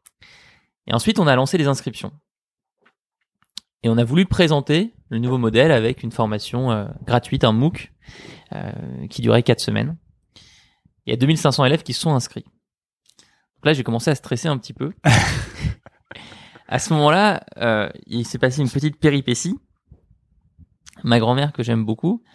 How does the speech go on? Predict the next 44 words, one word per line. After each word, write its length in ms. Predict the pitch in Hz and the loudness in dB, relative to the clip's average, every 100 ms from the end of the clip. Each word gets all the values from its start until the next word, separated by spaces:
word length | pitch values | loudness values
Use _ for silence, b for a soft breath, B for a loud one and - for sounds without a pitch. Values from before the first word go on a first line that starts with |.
| b b b - | b b b -8
euh, 80 | - | -4
s'est 160 | - | -2
fait 160 | 117 147 | 2 4
agresser 460 | 135 117 131 143 | 4 4 2 2
à 80 | 123 | 2
Paris 420 | 98 110 165 233 - | 2 0 -2 -4 -8
et, 600 | - - 113 104 101 101 | -16 -6 -2 -2 -2 -6
bon, 200 | - - - | -10 -18 -14
elle 60 | |
est, 160 | - - | -14 -12
elle 60 | 113 | -14
est, 80 | - - - | -14 -18 -16
elle 80 | 113 | -4
est 40 | |
quand 80 | 143 | 2
même 100 | 147 | 2
partie 360 | - - - 143 | 2 -4 0 0
en 100 | 113 | 2
vacances. 420 | 110 127 120 - | 0 0 -2 -4
Elle 120 | - | -8
avait 160 | 107 107 | -4 -2
des 80 | |
vacances 320 | 110 117 135 120 | 0 0 2 2
de 60 | |
prévues 340 | 113 131 123 113 | 2 0 2 0
à 40 | |
Chypre, 380 | - 214 - - - | 0 -4 -6 -12 -18
euh, 240 | 113 123 | -18 -16
à 40 | - | -10
quatre-vingt-treize 480 | 117 - 107 117 | -8 -4 -2 0
ans. 180 | 123 214 _ B B B B B B | 0 -2 _ B B B B B B
Donc 120 | - 127 | -4 0
elle 40 | |
est 60 | 120 | 2
partie 320 | 139 - 143 | 0 0 2
à 180 | 120 113 | 2 0
Chypre 300 | - 160 123 | -4 -2 -2
après 160 | - | 2
avoir 160 | 123 113 | 2 4
vécu 240 | 120 - | 0 -2
une 100 | 131 | -6
petite 220 | - - | -8 -4
agression, 500 | 123 113 110 127 120 | -4 -2 -6 -8 -8
euh, 60 | 110 | -8